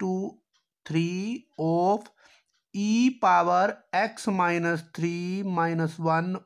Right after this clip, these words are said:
over x minus three। और इसके लिए फॉर्मूला जो था वो है limit a की पावर एफ एक्स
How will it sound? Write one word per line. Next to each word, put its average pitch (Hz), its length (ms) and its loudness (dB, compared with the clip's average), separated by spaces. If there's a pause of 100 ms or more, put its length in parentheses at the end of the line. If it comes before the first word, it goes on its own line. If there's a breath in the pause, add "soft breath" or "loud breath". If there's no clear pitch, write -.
(120)
over 160 340 0 (200)
x 165 240 -6
minus 151 520 -2 (100)
three। 120 240 -6 (580 loud breath)
और 185 260 0
इसके 220 320 0
लिए 269 240 2
फॉर्मूला 190 500 0
जो 160 160 -4
था 185 220 0 (520 loud breath)
वो 165 160 2
है 180 220 2 (960 loud breath)
limit 190 680 2 (520)
a 247 300 4
की 262 160 2
पावर 208 400 4 (100)
एफ 180 220 0
एक्स - 320 -4